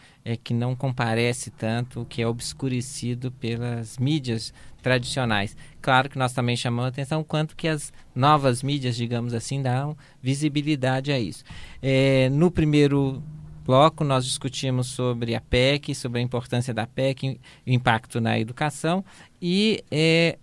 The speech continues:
nós terminamos com uma questão que será retomada agora pela Bárbara, que é aluna da pedagogia e que está fazendo estágio no Pensar Educação, Pensar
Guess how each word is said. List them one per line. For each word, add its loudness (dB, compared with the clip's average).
nós 0
terminamos 0
com -6
uma 0
questão -2
que -8
será 2
retomada 2
agora 2
pela 2
Bárbara, 4
que -4
é 4
aluna 2
da -2
pedagogia -2
e -4
que -10
está 0
fazendo -2
estágio -4
no -4
Pensar -4
Educação, -8
Pensar -8